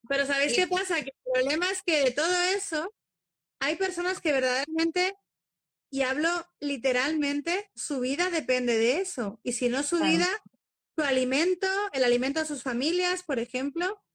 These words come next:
Speaker 1: Y, y es una de las cosas, por ejemplo, que nos gustaría hablar en la, en, en el encuentro, pero que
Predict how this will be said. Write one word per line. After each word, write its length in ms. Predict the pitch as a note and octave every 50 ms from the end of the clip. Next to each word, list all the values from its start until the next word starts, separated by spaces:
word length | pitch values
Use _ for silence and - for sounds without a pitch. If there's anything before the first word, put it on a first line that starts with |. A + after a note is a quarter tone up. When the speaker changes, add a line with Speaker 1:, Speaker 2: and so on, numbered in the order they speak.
| _ _ _ _ _ _ -
Speaker 1:
Y, 600 | D4+ D4+ D4 C#4+ C#4 C4+ C4+ C4+ C4 C4 C4 B3+ B3 A#3+ A#3 A#3 A3+ A3+ A3+ - - _
y 120 | - C4+ C#4
es 100 | C4+ D#4+
una 160 | E4+ F4 E4+
de 60 | E4+
las 120 | E4 D#4 D4+
cosas, 140 | D#4+ D#4 -
por 140 | - D#4
ejemplo, 360 | D4 D4+ D#4 D#4 D4 D#4+ D4+ -
que 360 | - B3+ A#3+ A#3 - - _ _
nos 220 | B3 B3 A#3+ A3+
gustaría 380 | A#3+ A3+ A#3 B3 A#3+ C4 C#4+ D4+
hablar 220 | D4+ D#4 D#4 D#4+
en 60 | D#4
la, 60 | D4+ D4 C#4+ A#3+ C4+
en, 140 | C#4 C4+
en 220 | C4 B3+ C4 B3+ B3+
el 100 | B3 B3
encuentro, 420 | A#3 A#3+ A#3+ C4+ D4 C#4+ D4 D#4 -
pero 200 | C#4 B3+ B3 -
que 260 | A#3+ A3+ A3+ A3